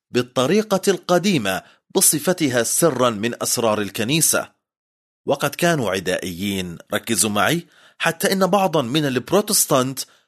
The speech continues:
قتلوا عددًا من الأنابابتست، فقد أرادوا أن يحافظوا على سيطرتهم على رعيتهم من خلال تعميد الأطفال، وكان الأنابابتست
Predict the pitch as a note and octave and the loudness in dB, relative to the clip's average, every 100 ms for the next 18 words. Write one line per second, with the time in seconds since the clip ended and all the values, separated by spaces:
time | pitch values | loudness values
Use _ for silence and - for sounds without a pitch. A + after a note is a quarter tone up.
0 | _ _ A3 A3 G3 C#3+ G2+ D3 D#3 D3 | _ _ 0 2 2 2 2 2 2 0
1 | B2 C#3 C3+ A#2+ - E3 D#3+ B2 D#3+ F3+ | 0 0 0 0 -2 0 0 2 2 0
2 | - A2 - - - - _ _ _ _ | 0 0 0 -4 -10 -12 _ _ _ _
3 | - - A#2 - G2 B2+ F3 G#2 G2+ G#2 | -12 -6 -6 0 2 2 2 0 -2 -2
4 | G2 - B2 C3+ B2+ G2+ F#2 E2+ G2+ F2 | -2 -2 0 0 0 -2 0 0 0 0
5 | - G2+ F#2+ F2+ C#3+ D#3 C3+ E3 E3+ - | -2 -4 -2 0 0 0 2 0 -2 -14
6 | - - G3 D3+ F#2+ E2+ F#2 A#2 C#3+ G#2 | -10 0 2 4 4 0 0 0 0 0
7 | G2+ B2+ - - _ A#2 C#3 A#2 G#2+ A2+ | 0 -2 -6 -20 _ -2 -2 -2 0 2
8 | A#2 A#2 - G#2 E2+ A2 F#2+ E2+ F2 - | 2 0 0 0 0 -2 -2 -4 -4 -2
9 | E2+ C2 - _ _ _ _ _ - - | -4 -4 -12 _ _ _ _ _ -20 -20
10 | - C#3+ - A3 F#3+ E3 D3+ - B2 A2+ | -2 -2 2 2 4 2 2 0 -2 0
11 | D3+ C#3+ G2 C#3+ F3 - E3+ D#3+ - - | -2 0 0 0 0 0 0 0 -2 -12